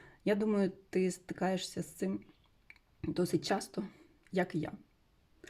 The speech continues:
І це не дивно, тому що в сучасному світі клієнти дуже прискіпливо ставляться до своїх витрат,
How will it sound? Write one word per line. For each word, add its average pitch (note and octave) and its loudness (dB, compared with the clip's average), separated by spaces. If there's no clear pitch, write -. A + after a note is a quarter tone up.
І - 0
це - -4
не G3+ 2
дивно, G3+ 2
тому F3+ 2
що F3 -4
в - -8
сучасному F#3 0
світі G3 -2
клієнти E3+ 2
дуже E3+ 0
прискіпливо D#3+ 0
ставляться D#3+ 0
до D#3 -2
своїх D#3 -2
витрат, F#3 -2